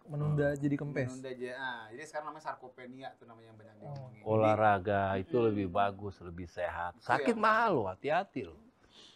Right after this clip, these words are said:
Speaker 3: Menarik,
Speaker 2: Gitu.
Speaker 1: menarik. Luar biasa sekali sahabat Prodia nih cerita dari Bang Tigor, benar-benar
Speaker 2: Hmm.
Speaker 1: jadi inspirasi sebenarnya buat kita semua.
Speaker 2: Iya.
Speaker 1: Ingat itu ya.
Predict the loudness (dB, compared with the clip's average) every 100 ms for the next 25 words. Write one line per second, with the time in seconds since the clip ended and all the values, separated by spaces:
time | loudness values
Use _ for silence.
0 | -16 -10 -2 0 0 0 0 -2 -4 -8
1 | -12 _ _ -12 -12 -8 -2 0 2 2
2 | 0 0 2 2 0 0 -2 -2 0 0
3 | -2 -4 -4 -2 0 -2 -6 -2 0 0
4 | 0 0 4 4 4 2 2 2 2 0
5 | -4 _ _ _ _ _ _ _ -2 2
6 | 2 2 4 4 4 4 4 6 2 2
7 | -2 0 2 2 4 6 6 6 0 -6
8 | -6 -6 -2 -2